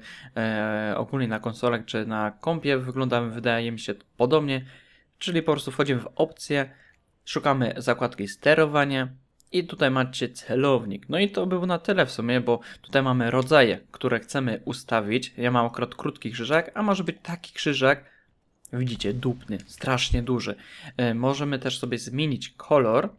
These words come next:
na inny niż, niż tylko zielony. Nie wiem, na przykład,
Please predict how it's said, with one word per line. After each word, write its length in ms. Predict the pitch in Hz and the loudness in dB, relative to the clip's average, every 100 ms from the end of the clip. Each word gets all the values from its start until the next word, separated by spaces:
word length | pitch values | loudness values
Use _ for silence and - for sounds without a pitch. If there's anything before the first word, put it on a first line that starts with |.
| _ _ _ _ _ _ _ _ _ _ _ _ _ _ - | _ _ _ _ _ _ _ _ _ _ _ _ _ _ -4
na 200 | 123 - | -2 -2
inny 320 | 139 113 113 135 | -4 -4 -4 -2
niż, 220 | 156 156 | -4 -4
niż 240 | 156 151 | -6 -6
tylko 260 | - 160 151 | -4 0 0
zielony. 600 | 156 147 151 151 147 147 _ - | 0 0 0 0 -2 -4 _ -14
Nie 260 | - 131 139 | -6 -2 0
wiem, 100 | 117 | 0
na 80 | |
przykład, 400 | 101 - 110 107 | -4 -4 -4 -4